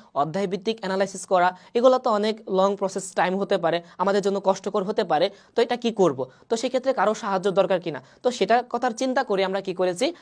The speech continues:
আমরা কিন্তু দুইটা প্রোগ্রাম লঞ্চ করেছি তোমাদের জন্য। তো একটা হচ্ছে কি ভার্সিটি ক প্রশ্ন ব্যাংক solve without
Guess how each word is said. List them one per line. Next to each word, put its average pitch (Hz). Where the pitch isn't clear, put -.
আমরা 196
কিন্তু 208
দুইটা 180
প্রোগ্রাম 175
লঞ্চ 180
করেছি 170
তোমাদের 160
জন্য। 135
তো 254
একটা 240
হচ্ছে 302
কি 185
ভার্সিটি 233
ক -
প্রশ্ন 180
ব্যাংক 220
solve 240
without 208